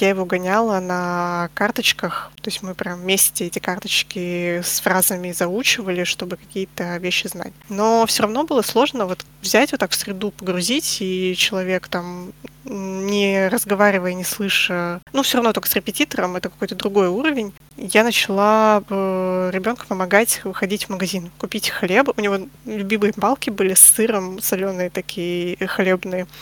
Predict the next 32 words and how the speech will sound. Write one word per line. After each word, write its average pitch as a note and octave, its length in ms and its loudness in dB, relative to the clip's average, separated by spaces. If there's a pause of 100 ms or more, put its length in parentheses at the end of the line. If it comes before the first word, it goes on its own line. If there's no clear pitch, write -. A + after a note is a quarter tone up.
(420)
И G#3+ 60 -2
вот G#3+ 140 2
мы A3 80 -2
ходили G#3 300 4
в G3+ 40 0
магазин, A3 520 2 (100)
и G#3+ 60 0 (320)
я G3 80 4
его A#3 100 2
просила - 360 0
разговаривать, G3 580 0
типа, - 280 -8
попросить - 580 -2
купить - 580 -2
и A3 640 0
там F3+ 160 0
денег C#4 280 0
заплатить, B3 800 0
и A3 320 0 (300)
если A3+ 300 6
ничего A3 300 2
не G#3 100 -2
понимать, G#3 440 0
сказать: G#3 400 0
"Я G#3+ 140 2
не A3 140 -2
понимаю", F3 460 -6
или A3+ 140 4
просто - 300 -6
улыбаться, E3 340 -8
как - 160 -18
дурак, - 320 -10